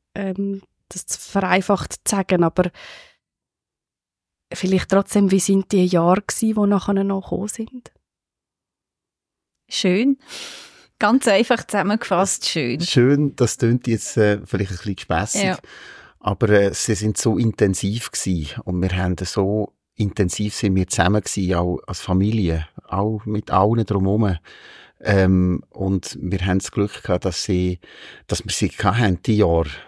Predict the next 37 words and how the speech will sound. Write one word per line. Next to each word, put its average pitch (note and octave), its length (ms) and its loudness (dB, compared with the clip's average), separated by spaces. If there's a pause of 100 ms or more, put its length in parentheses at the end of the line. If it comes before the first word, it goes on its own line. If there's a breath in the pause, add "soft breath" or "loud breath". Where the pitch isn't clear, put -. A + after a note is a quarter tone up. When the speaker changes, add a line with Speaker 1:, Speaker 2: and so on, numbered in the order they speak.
(100)
Speaker 3:
Und F2 440 -10
wir F2+ 140 -4 (200)
sehen F#2 220 2
das - 200 -4
als F2 120 -8
Geschenk F#2 540 0
und F#2 100 0
sind F2 260 -4
so F#2 200 -4
dankbar G2 540 2
für - 120 -10
die G#2+ 200 -4
Zeit, - 340 -6
obwohl G2 360 2
es, - 540 -6
es - 300 -10
ja F#2+ 140 0
eigentlich, F2+ 340 -4 (100)
äh, F2+ 320 -4 (140)
auch G2+ 340 -2
starke G#2+ 460 0
Belastungen G2+ 600 2
gsi - 200 -6
sind, G#2 500 0 (460 loud breath)
zeitweise G2+ 680 0
sehr G2 220 2
starke. F2+ 640 0 (640 loud breath)
Ähm, F2 580 2
aber F2+ 260 -4
wir G2 140 0
versuchen F#2 400 -4
es - 200 -8
positiv F#2+ 560 -2
rauszunehmen G2 480 -2
und F#2+ 60 -2
wir F2+ 80 0
sind E2 400 -6